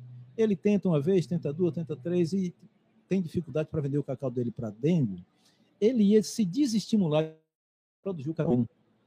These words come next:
E o que é que a gente quer? A gente quer que o mundo consuma ca-,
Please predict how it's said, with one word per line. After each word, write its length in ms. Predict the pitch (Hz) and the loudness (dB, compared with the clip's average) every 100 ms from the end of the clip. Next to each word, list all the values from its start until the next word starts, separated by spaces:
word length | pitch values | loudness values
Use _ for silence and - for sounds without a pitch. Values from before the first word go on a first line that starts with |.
| _ _ _ _ _ _ _ _ _ _ _ _ - | _ _ _ _ _ _ _ _ _ _ _ _ 2
E 60 | |
o 40 | 311 | 4
que 100 | 262 | 4
é 40 | |
que 80 | 208 | 2
a 40 | |
gente 180 | 180 - | 0 -2
quer? 180 | - 120 | -4 -2
A 60 | 151 | -2
gente 200 | 240 - | -4 -6
quer 180 | 247 | -10
que 140 | 220 269 | -8 -8
o 60 | |
mundo 800 | 233 226 233 277 311 320 294 233 | -8 -8 -6 -4 -2 -2 2 0
consuma 440 | 156 202 - 202 175 | 2 -2 0 0 0
ca-, 240 | 165 135 | -2 -6